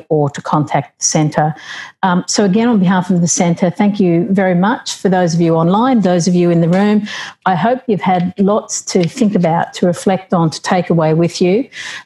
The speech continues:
Um, I know I can say on behalf of all of the panellists, because they are generous and wonderful people, that should you reach out to them, that I'm sure they will be very willing to uh, chat with you. Clearly, for those of you in Queensland, we've heard that there's some great resources available for you,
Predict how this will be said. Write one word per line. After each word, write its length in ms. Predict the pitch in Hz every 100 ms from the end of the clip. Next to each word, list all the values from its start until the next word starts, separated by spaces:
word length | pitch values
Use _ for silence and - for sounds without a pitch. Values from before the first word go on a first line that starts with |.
| -
Um, 240 | 185 185
I 140 | 196 196
know 420 | 196 214 226 220
I 140 | 175
can 160 | 175 175
say 240 | - 185
on 100 | 170
behalf 420 | 170 165 165 247 -
of 140 | 170
all 180 | 180 190
of 140 | 170
the 60 | -
panellists, 720 | - 185 180 170 156 - - 196
because 300 | 180 190 165
they 160 | 170 170
are 320 | 175 165 170
generous 520 | 170 190 185 165 -
and 200 | 170 160
wonderful 400 | 165 165 151 160
people, 500 | - 175 214 311 320 - - - 214
that 220 | 208 -
should 240 | - 208
you 140 | 208 185
reach 260 | 185 170
out 260 | 180 180 -
to 80 | 190
them, 220 | 185 180
that 100 | 175
I'm 100 | 165
sure 240 | - 190
they 140 | 175 170
will 120 | 165
be 140 | 170
very 220 | 160 202 196
willing 440 | 170 170 165 156
to 480 | - 185 170 165 165 _ - _ -
uh, 260 | 175 165 -
chat 360 | - - 180
with 260 | 196 196 -
you. 160 | 202 190
Clearly, 400 | - 220 202 180
for 120 | 180
those 260 | 175 175
of 80 | 165
you 120 | 175
in 100 | 170
Queensland, 560 | 156 190 175 170 170 170
we've 120 | 160
heard 240 | - 175 165
that 160 | 156
there's 200 | 175 151
some 180 | - 247
great 260 | 180 170 165
resources 600 | 160 160 156 151 165 156
available 460 | 165 165 165 156
for 280 | 156 - 180
you, 340 | 170 170 175